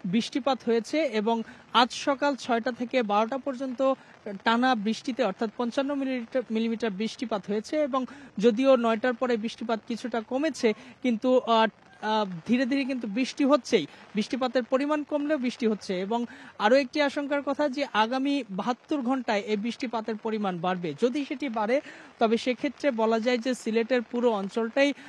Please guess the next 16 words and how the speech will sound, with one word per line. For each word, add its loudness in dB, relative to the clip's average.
আহ, 4
ডুবে 6
যেতে 2
পারে। 0
এবং 0
ঢাকা 0
থেকে -2
আমরা 0
যখন -2
সিলেটে -2
আসছিলাম, -2
তখন -4
আমরা 0
দেখতে -2
পেয়েছি -2
যে, 2